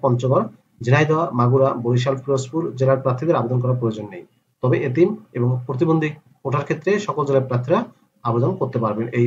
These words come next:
দুইটা পদে, এক ও দুই নম্বর পদে। কর্মিক নাম্বার তিন, পদের নাম বাস হেল্পার, গ্রেড হচ্ছে বিশ, বয়স আঠারো থেকে ত্রিশ বছর। পদের সংখ্যা হচ্ছে আঠাশটি। শিক্ষাগত যোগ্যতা হচ্ছে অষ্টম শ্রেণী বা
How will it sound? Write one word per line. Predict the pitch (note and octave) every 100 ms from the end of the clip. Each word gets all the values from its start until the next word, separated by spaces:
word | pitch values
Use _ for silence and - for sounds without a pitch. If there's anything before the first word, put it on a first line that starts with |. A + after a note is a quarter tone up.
| A#2+
দুইটা | B2+ C3 A#2
পদে, | G#2 A#2+
এক | B2 C3+
ও | C3
দুই | A#2+
নম্বর | G#2+ G#2+
পদে। | - - - -
কর্মিক | E3+ F#3+ F#3 -
নাম্বার | E3 E3 -
তিন, | F3+
পদের | F3+ C#3+ D3
নাম | D3+ - B2
বাস | C3+ C3+
হেল্পার, | D3 C#3+ F3 F#3+ - - _ _ - _ B2
গ্রেড | C3+ C3+
হচ্ছে | B2+ A#2+
বিশ, | C#3+ E3 - - _ _ _ -
বয়স | C3 B2+ -
আঠারো | B2 C3 C3+
থেকে | D3 D#3 -
ত্রিশ | C#3 D3+
বছর। | C3+ F#3 G#3+ - _ _ _ _ _
পদের | C3 C#3 C3
সংখ্যা | C#3+ C3
হচ্ছে | C#3 D#3+
আঠাশটি। | C3 C#3+ - B2 - - _ _ _
শিক্ষাগত | - D#3 - E3 E3 F3 C3 B2
যোগ্যতা | B2 D#3 D3+
হচ্ছে | D3 D3
অষ্টম | B2 B2 D#3
শ্রেণী | - D#3 G#3
বা | A#3+